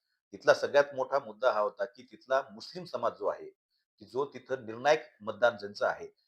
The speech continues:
तिथं ओएसी फॅक्टर म्हणजे सीमांचल भाग जो आहे, त्या सीमांचल भागामध्ये ओएसीने जवळपास चौतीस जागी उमेदवार उभे केले. याचा किती फर-, फायदा हा भारतीय जनता पार्टी आणि नितीश कुमार किंवा एनडीएला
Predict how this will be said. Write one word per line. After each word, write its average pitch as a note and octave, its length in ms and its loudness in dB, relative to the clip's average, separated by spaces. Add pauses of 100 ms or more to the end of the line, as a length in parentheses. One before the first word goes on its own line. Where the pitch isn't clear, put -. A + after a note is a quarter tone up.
(240)
तिथं A#2 160 4
ओएसी D3+ 520 4
फॅक्टर - 420 6 (340)
म्हणजे G#2+ 200 -12
सीमांचल B2 520 -2
भाग A2 180 4
जो B2 200 2
आहे, G2 220 6
त्या - 360 -18
सीमांचल B2+ 440 -4
भागामध्ये A2+ 640 0
ओएसीने A#2 480 -6
जवळपास A2+ 260 -8
चौतीस - 520 -8 (200)
जागी G#2+ 220 0
उमेदवार G#2 300 -6
उभे F2+ 160 -12
केले. - 240 -20 (420)
याचा G#3 260 8
किती F3+ 400 -2
फर-, - 420 4
फायदा C3+ 400 12 (340)
हा B2+ 140 8
भारतीय D#3 380 8
जनता C#3 260 0
पार्टी C3+ 320 0
आणि C3 140 -10
नितीश A#2 360 -20
कुमार B2 380 -4
किंवा F3 260 -4
एनडीएला D#3 540 4